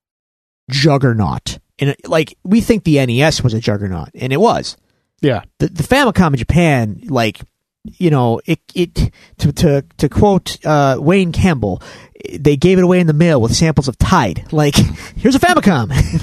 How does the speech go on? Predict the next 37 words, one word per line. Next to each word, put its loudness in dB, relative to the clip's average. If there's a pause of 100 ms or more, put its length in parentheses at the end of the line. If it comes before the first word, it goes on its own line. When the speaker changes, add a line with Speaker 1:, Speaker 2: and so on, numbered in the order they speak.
(260)
Speaker 1:
<laughs> -4
Yeah, 2 (440)
okay. 2 (540)
So, 2 (460)
you -2
know, 2
some 0
of 4
those 2
titles 2
might 0
have 0
that 0
sort -2
of -2
appeal 0
to, -2
to -2
that, -4
to 0
their 0
audience 0
there. 2
Like, 0
"Hey, 2
it's 0
a 0
tried -2
and -4
true -4
classic," -2
and, -4
you -2
Speaker 2:
Yeah. 0
Speaker 1:
know, -4 (720)
but -2
great. 0